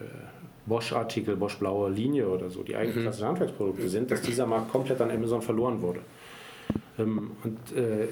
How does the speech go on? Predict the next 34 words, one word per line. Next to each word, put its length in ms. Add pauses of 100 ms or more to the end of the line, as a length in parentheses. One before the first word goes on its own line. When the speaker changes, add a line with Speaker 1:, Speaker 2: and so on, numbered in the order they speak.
(140)
Speaker 1:
so 180
wird 140
das 300 (380)
Kategorie 500
um 80
Kategorie 480
weitergehen. 640 (200)
Und 140
dann 220
werden 160
wir 80
feststellen, 480
dass 180
auf 100
einmal 280
Amazon 420
da 200
ist 300
mit 220
einem, 460
äh, 220
und, 200
und 100
eigentlich 220
für 100
diesen, 380 (560)
ähm, 220
Teil 220
der 100
Kleingewerbetreibenden 1120
als 200
Kunden, 540
ähm, 360
einfach 280